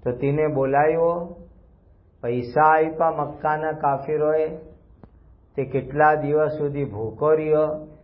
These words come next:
અને ભૂખા રહેવા પછી તેણે નબીએ કરીમ સલ્લલ્લાહુ અલૈહિ વસલ્લમને નજર લગાવી અને નજર લગાવવાની પૂરી કોશિશ કરી.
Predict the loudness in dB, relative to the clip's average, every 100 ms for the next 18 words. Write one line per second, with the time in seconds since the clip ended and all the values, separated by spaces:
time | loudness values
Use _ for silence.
0 | _ _ _ _ -6 -2 -2 -2 -2 -4
1 | 0 4 4 4 0 2 0 2 -2 -4
2 | -6 -4 -4 -8 -16 -20 -20 -20 -10 -6
3 | -2 0 2 2 0 -2 -4 -4 2 2
4 | 4 0 0 -2 -2 -2 -2 -2 0 -2
5 | 2 2 4 2 0 0 -2 -2 -2 -4
6 | -4 -4 -4 -4 -4 -4 -4 -4 -6 -2
7 | 0 0 -2 -6 -6 -6 -6 -10 -12 -14
8 | -20 -20 -20 -20 -20 -20 -20 -20 -20 -20
9 | -20 -20 -20 -20 -20 -14 -2 0 2 2
10 | 0 2 2 2 2 0 2 4 4 2
11 | -2 -6 -4 -4 -2 -4 -2 -2 -2 -6
12 | -6 -6 -6 -6 -6